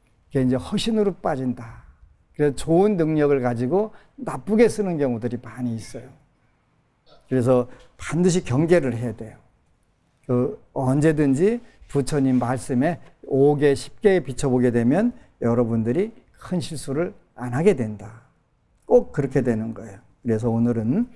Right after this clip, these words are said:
그 과보를, 인과응보의 법칙이 네 가지가 있는데 전문적인 용어로 이숙과, 금생의 지은 업이 다음 생의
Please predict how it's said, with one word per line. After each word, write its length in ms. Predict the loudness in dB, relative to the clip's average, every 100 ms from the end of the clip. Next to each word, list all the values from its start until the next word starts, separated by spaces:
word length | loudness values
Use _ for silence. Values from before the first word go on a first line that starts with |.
| -20 -20 _ _
그 460 | -2 0 0 -4 -8
과보를, 720 | -10 -4 2 4 6 4 2 -12 _ _
인과응보의 920 | 0 2 2 4 4 4 2 4 2 2
법칙이 500 | -4 -4 -4 -4 0
네 160 | 0
가지가 340 | 0 -2 -2 -2
있는데 480 | -2 -2 0 0 -4 -20
전문적인 680 | -8 -2 2 2 2 0 0
용어로 500 | -2 -2 -2 0 -2 -8 _
이숙과, 720 | 0 2 2 -2 -4 -8 -8 _ _ _
금생의 540 | -2 2 4 4 4
지은 260 | 2 0 0
업이 340 | 0 0 -4 -8 _
다음 340 | -2 0 0
생의 420 | -2 -2 0 -2